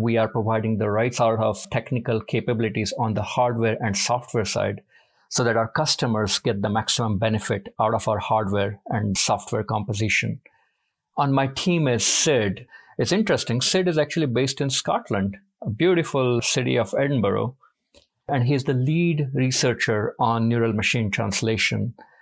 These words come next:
working closely with customers as well as the academia, keeping Intel and keeping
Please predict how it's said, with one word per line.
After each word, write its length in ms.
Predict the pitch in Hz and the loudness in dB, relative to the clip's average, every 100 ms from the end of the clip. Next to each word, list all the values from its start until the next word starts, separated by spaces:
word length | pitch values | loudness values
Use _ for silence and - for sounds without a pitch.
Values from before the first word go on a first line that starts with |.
| - | -4
working 480 | 120 135 135 147 131 | 0 2 0 -2 -2
closely 560 | - 165 151 143 139 | 0 2 2 2 2
with 320 | 120 120 113 - | 4 2 0 0
customers 760 | 139 - 139 120 117 110 - - | -2 0 0 2 2 0 0 0
as 160 | 107 | 0
well 180 | 113 117 | 2 2
as 220 | 113 110 | 2 2
the 140 | - 127 131 | 0 -2 -2
academia, 720 | - 113 120 120 107 98 120 _ - - - - | 0 0 2 2 0 0 -4 _ -20 -20 -20 -4
keeping 380 | 170 160 147 - | -2 0 0 0
Intel 500 | 160 160 151 135 135 | 0 2 4 4 4
and 220 | 139 127 | 2 0
keeping 460 | - 135 135 131 | 0 0 0 -2